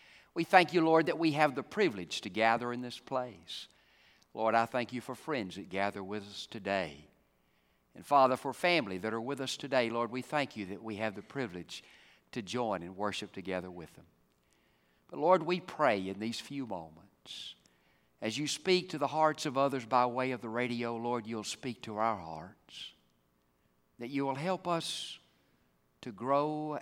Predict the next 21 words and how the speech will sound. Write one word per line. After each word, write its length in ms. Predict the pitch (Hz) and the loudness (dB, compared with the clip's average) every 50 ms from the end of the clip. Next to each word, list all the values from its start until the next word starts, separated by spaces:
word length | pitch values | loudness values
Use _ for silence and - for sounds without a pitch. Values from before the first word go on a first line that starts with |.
| - | -8
and 180 | - 117 113 107 | -8 -8 -8 -10
to 160 | - - 104 | -12 -14 -14
mature 840 | 95 95 95 - - - - 143 139 135 135 135 135 131 131 131 - - _ - | -12 -12 -14 -14 -14 -12 -10 -8 -6 -6 -6 -6 -6 -8 -10 -12 -14 -16 _ -10
in 160 | 107 107 101 - - | -10 -8 -8 -8 -6
our 360 | 113 131 135 117 98 92 80 | -4 -2 -2 -4 -4 -8 -14
faith. 400 | - - - - 87 71 64 - - _ _ - - - - _ _ _ _ _ _ _ _ _ _ _ _ _ _ _ _ _ _ _ _ _ _ - | -16 -16 -12 -12 -12 -12 -12 -18 -20 _ _ -20 -20 -20 -20 _ _ _ _ _ _ _ _ _ _ _ _ _ _ _ _ _ _ _ _ _ _ -14
And 120 | 107 120 135 | -6 -2 2
Lord, 220 | 151 165 170 160 | 4 4 4 4
if 80 | 160 165 | 4 2
there's 220 | 160 147 135 - | 0 0 0 0
one 240 | 151 156 165 156 151 | 2 2 2 4 2
here 220 | 143 165 165 156 | 2 0 0 0
with 200 | 139 147 160 135 | -2 -2 -2 -2
us 160 | 147 143 - | -2 -2 -2
today, 360 | - - 147 127 135 127 123 120 | -4 -4 0 4 4 4 4 2
and 100 | 113 120 | 0 -2
Lord, 180 | 127 131 123 123 | -2 -4 -4 -4
we 120 | 131 127 | -4 -2
know 180 | 120 120 117 120 | -2 -2 -2 -2
there 240 | 120 120 117 107 | -2 -4 -4 -2
are, 340 | 90 87 78 76 73 - - | -4 -4 -6 -6 -10 -16 -18